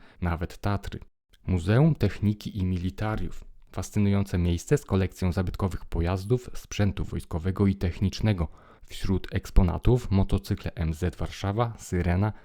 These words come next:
sprzęty gospodarstwa domowego i R T V z połowy dwudziestego wieku, samoloty i pojazdy wojskowe czy umundurowanie. Szlak Murali.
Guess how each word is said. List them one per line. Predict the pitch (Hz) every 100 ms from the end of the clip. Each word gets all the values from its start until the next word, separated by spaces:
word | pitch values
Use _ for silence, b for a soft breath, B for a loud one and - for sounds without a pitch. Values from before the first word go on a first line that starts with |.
| b
sprzęty | - - 107 110 -
gospodarstwa | - - 82 80 - -
domowego | 95 85 87 107 92
i | 82
R | 82 -
T | 101
V | 123 113 B B B
z | - -
połowy | 165 131 120
dwudziestego | 104 110 85 - 73 95
wieku, | 107 - 110 B B -
samoloty | - 135 127 101 107 - 113
i | -
pojazdy | - 92 98 98 90
wojskowe | - - - 107 101
czy | - - -
umundurowanie. | 98 98 95 85 90 85 98 98 82 - - _ - - -
Szlak | - 98 110 107
Murali. | 98 101 110 107